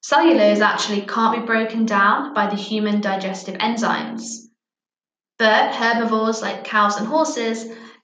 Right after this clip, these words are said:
can digest plant material which is rich in cellulose.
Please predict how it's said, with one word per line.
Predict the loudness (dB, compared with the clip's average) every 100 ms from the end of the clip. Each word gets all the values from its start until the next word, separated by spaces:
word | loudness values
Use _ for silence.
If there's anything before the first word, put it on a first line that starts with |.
| _
can | -4 -2 -4 -2
digest | 0 2 2 0 0
plant | 0 0
material | -2 -2 0 0 -2
which | -4 -6
is | -8 -4
rich | -2 -2 -4 -10
in |
cellulose. | -4 0 0 0 -6 -8 -8 -10 -12